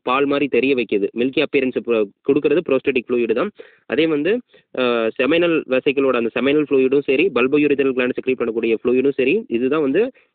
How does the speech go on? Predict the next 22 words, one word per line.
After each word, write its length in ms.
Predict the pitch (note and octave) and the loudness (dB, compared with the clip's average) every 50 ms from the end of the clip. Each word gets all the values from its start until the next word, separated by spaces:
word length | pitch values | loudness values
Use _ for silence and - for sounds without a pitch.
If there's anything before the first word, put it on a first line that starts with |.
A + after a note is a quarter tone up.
| - | -6
அந்த 140 | - B2 A#2+ | -4 -4 -4
சீமனை 280 | - - D#3 E3+ E3+ D#3+ | -2 0 0 0 2 2
வந்து 200 | C#3+ D#3 F#3 E3 | 2 2 2 2
ஒரு 80 | C#3+ B2 | 2 2
மியூக்கஸா 400 | B2 C#3+ D3+ - D#3 C3+ D#3 D3 | 2 0 0 0 0 0 0 0
வச்சிருக்கிறது, 480 | C3 A#2+ - A#2+ G2+ - G#2 F#2+ G2 - _ | 0 -2 -4 -6 -4 -2 -2 -2 -4 -6 _
ஒரு 220 | - A2+ G#2+ A2+ A2 | -4 -2 0 0 0
விஸ்கஸா 420 | G#2 A#2+ C3 - - E3 - E3 D3+ | 0 0 -2 -2 -2 -2 0 0 -2
வச்சிருக்கிறது, 500 | C3+ A#2 - - A#2+ G#2+ A2 G2+ F#2 G#2 | -2 -2 -4 -4 -2 -2 -2 0 0 0
ஒரு 140 | G2+ G#2 G2 | 0 -2 -2
பசு 320 | - A2+ G#2+ G2+ - - | -4 -6 -8 -8 -8 -4
பிசுப்பா 320 | C#3 C3 - C3 C3 C3+ | -4 -4 -4 -2 -2 0
வச்சிருக்கிறது, 500 | B2 G#2+ - - B2 G#2+ A#2 A2 A#2 F3+ A#3 B3 _ - - _ _ _ - | -2 -2 -2 -4 -4 -2 -2 0 0 0 -2 -2 _ -16 -20 _ _ _ -4
இது 140 | B2+ B2+ B2+ | -2 0 2
போல 180 | C3+ B2 A#2+ | 2 2 2
இந்த 160 | A#2 A#2 A#2+ | 2 0 0
fluid 300 | - - G#2+ G#2 F#2+ F#2+ | 0 2 2 2 2 0
தான். 120 | F2+ - _ _ _ - | -4 -8 _ _ _ -8
So, 160 | - - B2 | -2 0 0
இது 140 | A#2 G#2+ A2+ | 2 2 0
எல்லாமே 360 | A2+ B2 C3 D3 C#3+ D3+ - | 0 0 0 0 0 0 0
தேவை. 300 | C3 - A#2 G2+ F#2 G2 | 0 0 -2 -2 -2 -4